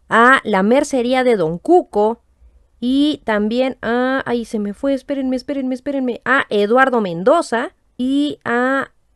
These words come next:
Alexis Misael Hernández. Por supuesto, también quiero mandar saludos a toda la gente maravillosa que me escucha desde Estados Unidos, Perú, Colombia,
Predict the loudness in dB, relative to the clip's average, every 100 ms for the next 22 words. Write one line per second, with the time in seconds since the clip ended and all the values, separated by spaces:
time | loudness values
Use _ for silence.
0 | _ 0 2 4 2 2 -4 -4 -6 -8
1 | -6 -2 -2 -4 -4 -2 -2 -4 -10 -2
2 | -2 -2 -4 -6 -8 -10 -14 _ _ _
3 | _ _ _ _ 4 4 2 -4 -2 -2
4 | -2 -4 -4 -2 -4 -4 -2 0 0 0
5 | 0 0 -2 -2 -4 -4 -2 -2 -2 -4
6 | -2 2 2 2 0 -2 -2 -2 0 -2
7 | -2 -4 -4 -4 -6 -4 -6 -4 -4 -2
8 | -2 0 -4 -6 -10 -6 -2 0 0 -2
9 | -6 _ _ _ _ 0 4 4 2 -4
10 | _ _ _ 2 6 6 4 0 -2